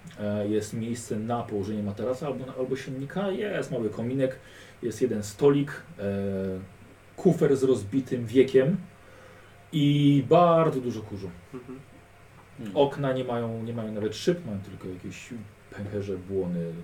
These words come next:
Speaker 1: e, pozawieszane. Bardzo proste, proste pomieszczenie.
Speaker 3: Hmm.
Speaker 2: No, to trzeba by się
Speaker 3: Hmm.
Speaker 2: rozejrzeć.
Speaker 1: Mhm.
Speaker 3: Co, ja się rozglądam, gdzie wygląda, jakby tego kurzu było mniej albo jakby było coś ruszane.
Speaker 1: Mhm. Dobra, to dawajcie. Ty?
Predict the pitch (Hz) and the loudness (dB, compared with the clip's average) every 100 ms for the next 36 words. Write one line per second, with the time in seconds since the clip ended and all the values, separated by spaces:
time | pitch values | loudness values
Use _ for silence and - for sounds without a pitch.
0 | 85 - 110 104 107 98 92 - 107 104 | -14 -16 -14 -10 -8 -8 -8 -8 -8 -8
1 | - - - - 113 110 107 - - 90 | -10 -18 -14 -8 -6 -6 -8 -10 -8 -10
2 | 98 - 101 101 98 90 - 95 90 - | -10 -12 -12 -10 -10 -10 -12 -16 -16 -18
3 | - - - - - 127 95 - - - | -20 -20 -20 -20 -20 -16 -16 -16 -20 -20
4 | - - - - - - - - 196 170 | -20 -20 -20 -20 -20 -20 -20 -20 -16 -14
5 | - 101 110 90 123 135 127 110 110 - | -14 -10 -10 -10 -10 -8 -6 -6 -10 -18
6 | - - 110 101 113 113 113 113 113 104 | -20 -12 -8 0 2 2 -2 -2 -4 -2
7 | 107 113 110 104 98 - 107 101 101 98 | 0 0 0 -4 -8 -6 0 0 0 -4
8 | 101 - 95 101 101 95 92 92 104 95 | -14 -12 -6 -2 0 0 0 -4 -4 -4
9 | 95 98 92 92 90 92 95 95 87 90 | -4 -8 -8 -4 -2 -2 -2 -2 -2 -4
10 | 87 87 90 87 82 90 - 85 80 76 | -6 -6 -8 -8 -10 -12 -10 -8 -8 -10
11 | 127 104 107 160 156 - 143 139 156 - | -8 -8 -6 -6 -6 -4 0 2 0 -4
12 | - 196 147 107 - - - - 175 | -10 -4 -2 -2 -4 -12 -16 -2 -2